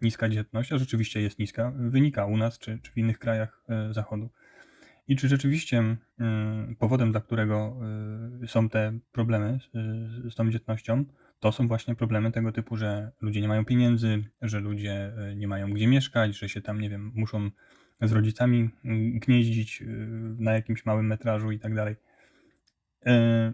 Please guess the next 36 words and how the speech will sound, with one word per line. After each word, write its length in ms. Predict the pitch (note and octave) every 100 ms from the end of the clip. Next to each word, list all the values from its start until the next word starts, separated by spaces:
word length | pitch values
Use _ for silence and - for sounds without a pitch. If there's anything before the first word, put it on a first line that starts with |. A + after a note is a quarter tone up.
| -
wydaje 220 | A#2 C3
mi 60 | B2+
się, 100 | A#2+
że 60 |
absolutnie 400 | A#2+ - A#2+ A#2+
nie. 200 | A#2+ G#2 A2 _ _ -
<clears throat> 340 | B2 G2 -
Wydaje 200 | A#2 A#2
mi 60 | A#2
się, 80 | A#2+
że 100 | A2+
absolutnie 420 | - B2 C3 A#2+
nie, 200 | A#2 B2 _
bo 120 | B2 A2+
przecież 260 | A2+ A2
poprzednie 400 | - A#2 A#2 A2+
pokolenia, 440 | A2+ A2+ A2 G#2+ G#2+ _ _ _ _ _ _
e, 480 | A2+ A2+ A2+ A2+ A#2 C3+
nie 220 | C3+ C3+ D3
miały 220 | C3 B2
lepiej, 340 | A#2+ A#2 A#2 C3+
nie 80 |
miały 220 | B2 A#2+ A#2+
lepszych 380 | A#2 A#2+ A2 -
warunków 520 | A2+ A2+ A2+ A2+ -
bytowania, 720 | A#2 A2 A#2 A2+ A2 A2 A#2+ - A#2+
e, 560 | A2 A2 G#2+ A2+ B2 -
a 120 | A#2+
jakoś, 540 | A#2+ A#2 A#2 - - -
e, 240 | A#2 A#2+ B2 C3+ B2+ B2+ A#2+ _ _ _ _ -
że 100 | A2+
tak 180 | A#2 -
powiem, 380 | A2+ A2+ A2+ A#2 _
powstaliśmy, 640 | - - - A#2 - A2 A2+
tak? 260 | B2 B2+
Jakoś, 440 | A#2 A2+ A2+ -